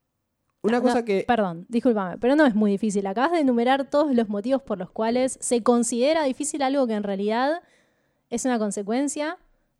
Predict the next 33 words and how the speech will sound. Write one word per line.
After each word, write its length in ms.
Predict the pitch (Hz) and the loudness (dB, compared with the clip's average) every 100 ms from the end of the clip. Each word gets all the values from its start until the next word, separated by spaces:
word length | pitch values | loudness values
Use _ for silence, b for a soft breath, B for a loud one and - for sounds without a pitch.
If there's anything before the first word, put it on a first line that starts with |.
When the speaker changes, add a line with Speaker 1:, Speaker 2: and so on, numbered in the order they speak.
| _ | _
Speaker 2:
del 220 | 196 185 175 | -12 -10 -12
facilismo 600 | - - 208 247 269 262 | -14 -10 -6 -4 0 0
de 100 | 226 | 0
consumo 460 | 196 190 233 240 | -4 -4 -2 0
de 140 | 254 196 | 0 0
otros 260 | 214 254 | 0 -2
formatos. 600 | - 190 214 190 165 - - _ _ _ _ _ | -4 -6 -6 -6 -10 -12 -18 _ _ _ _ _
Lo 160 | 214 208 | -2 0
que 160 | 214 | 0
creo 240 | 214 339 370 | 0 2 2
es 100 | 320 | 2
que 240 | 269 254 | 0 2
no 220 | 247 247 | 2 2
hay, 400 | 254 269 302 269 _ _ _ _ _ _ _ _ _ - | 2 2 0 -2 _ _ _ _ _ _ _ _ _ -2
por 160 | 220 | 2
lo 120 | 240 | 4
que, 220 | 233 233 - - - | 4 2 -2 -14 -4
esto 180 | 349 392 | -2 0
está 140 | 370 | 2
basado 320 | 269 247 262 269 | 2 2 2 2
en 40 | |
las 100 | 233 | 2
conversaciones 400 | 202 202 226 285 | -2 -2 0 0
que 80 | 240 | 0
yo 160 | 214 202 | 0 0
tengo 420 | 262 311 339 311 | 2 2 2 2
dentro 340 | 226 247 247 | 2 2 4
de 60 | 233 | 4
un 140 | 254 | 2
estrato 340 | 233 226 233 233 | 0 0 0 0
social, 640 | 196 226 233 262 302 - | 0 0 2 2 2 -2
en 400 | 240 202 202 208 | -4 -2 -2 0
un 600 | 220 226 220 214 214 - | 2 2 2 -2 -6 -18